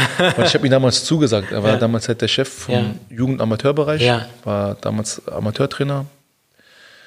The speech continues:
Speaker 2: Und, äh, der, der wollte mich unbedingt zu Bayern München holen.
Speaker 1: Warum bist
Speaker 2: So.
Speaker 1: du nicht hin?
Speaker 2: Ich weiß nicht, ich bin dann damals von Bayern, ich war ja schon dort, ich hab meinen großen Bruder mitgenommen, der
Speaker 1: Ja.
Speaker 2: war Bayern-Fan und ich war dann auch Bayern-Fan, weil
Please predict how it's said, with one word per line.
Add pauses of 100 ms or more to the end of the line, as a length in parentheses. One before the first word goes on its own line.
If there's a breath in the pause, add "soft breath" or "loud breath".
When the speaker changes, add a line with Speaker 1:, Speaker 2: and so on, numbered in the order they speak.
(160 soft breath)
Speaker 2:
Und,
äh, (280)
der, (180)
der
wollte
mich
unbedingt
zu
Bayern
München
holen. (140)
Speaker 1:
Warum
bist
Speaker 2:
So.
Speaker 1:
du
nicht
hin? (480 loud breath)
Speaker 2:
Ich
weiß
nicht,
ich
bin
dann
damals
von
Bayern,
ich
war
ja
schon
dort,
ich
hab
meinen
großen
Bruder
mitgenommen, (100)
der
Speaker 1:
Ja.
Speaker 2:
war
Bayern-Fan
und
ich
war
dann
auch
Bayern-Fan,
weil